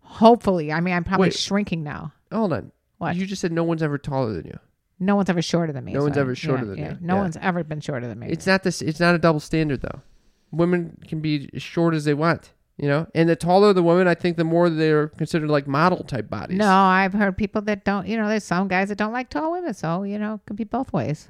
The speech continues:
Speaker 2: For me, height matters nothing at all.
Speaker 1: Of course it shouldn't, because it's not what, it's not the outside, it's the inside.
Speaker 2: Well, it, I'm getting judged by this goddamn shortness.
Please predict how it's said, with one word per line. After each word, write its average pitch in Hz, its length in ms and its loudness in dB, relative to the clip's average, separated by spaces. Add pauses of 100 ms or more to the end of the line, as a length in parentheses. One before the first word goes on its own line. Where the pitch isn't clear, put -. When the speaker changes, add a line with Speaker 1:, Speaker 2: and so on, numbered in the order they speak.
Speaker 2:
For - 140 -6
me, 214 400 0
height 226 360 0 (180)
matters 175 380 4 (140)
nothing 185 240 4
at 151 60 2
all. 120 260 -2 (140)
Speaker 1:
Of 254 180 0
course 508 260 4
it 339 100 2
shouldn't, 180 320 4
because 285 300 -2
it's 285 160 -6
not 381 240 -2 (140)
what, 277 300 -4
it's - 140 -14
not 330 160 -8
the 254 160 -4
outside, 175 540 -4
it's 233 120 -8
the 294 120 -8
inside. 151 500 -8 (400)
Speaker 2:
Well, 139 220 2
it, 131 80 -6 (320)
I'm 151 140 0
getting 123 300 -4
judged 220 300 8
by 143 140 -4
this 131 160 -14
goddamn 131 480 -6 (360)
shortness. 254 840 2